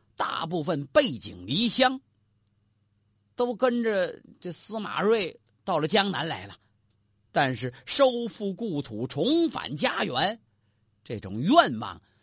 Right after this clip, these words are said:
从未曾消减。那么这些统治者当然知道民心可用的道理呀，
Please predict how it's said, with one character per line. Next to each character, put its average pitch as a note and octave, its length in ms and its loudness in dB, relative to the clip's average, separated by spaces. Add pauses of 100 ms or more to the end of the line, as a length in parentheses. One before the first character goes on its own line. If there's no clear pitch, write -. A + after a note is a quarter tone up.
(100)
从 D#3 440 -4
未 G3+ 220 6
曾 D3+ 260 -4
消 B3+ 340 0
减。 C3+ 260 -10 (1040)
那 D3 140 0
么 F3 100 4
这 F#3 140 2
些 F#3 140 2
统 D3+ 200 0
治 F3+ 140 2
者 B2+ 300 0 (260)
当 F#3 240 4
然 D#3+ 180 4
知 D#3 140 -4
道 D3 220 2 (160)
民 A#3+ 440 6
心 C#4+ 320 0
可 B2 280 -4
用 A3+ 180 0
的 F3+ 80 0
道 F3+ 240 2
理 B2 200 -6
呀， G#2 140 -12